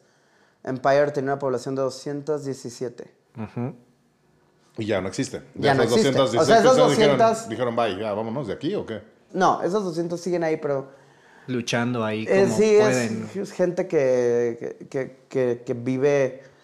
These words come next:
Speaker 1: un poquito, poco como puede, que tienen pensiones y nada, y tienen su casa, y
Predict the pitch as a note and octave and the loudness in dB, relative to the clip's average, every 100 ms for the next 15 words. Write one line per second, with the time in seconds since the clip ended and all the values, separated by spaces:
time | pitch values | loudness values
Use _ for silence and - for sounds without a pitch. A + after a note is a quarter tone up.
0 | _ _ - C#3 D3+ D3+ E3+ E3 - - | _ _ -10 -8 -6 0 2 2 -4 -20
1 | _ _ D#3+ E3 F3 D#3 C#3 D3+ F3+ F3+ | _ _ -2 -2 0 0 0 4 6 6
2 | F3 D3 E3 F3 F3 D#3 C#3 F3 E3+ E3 | 4 0 0 2 2 0 0 0 0 0
3 | E3 D#3 C3 B2+ - D3 D3+ D#3 D#3 D#3+ | -4 -4 -6 -8 -8 0 2 2 2 0
4 | D#3 C#3+ D3 D3+ D3 D3 C#3 B2+ | 0 0 4 4 2 0 0 -4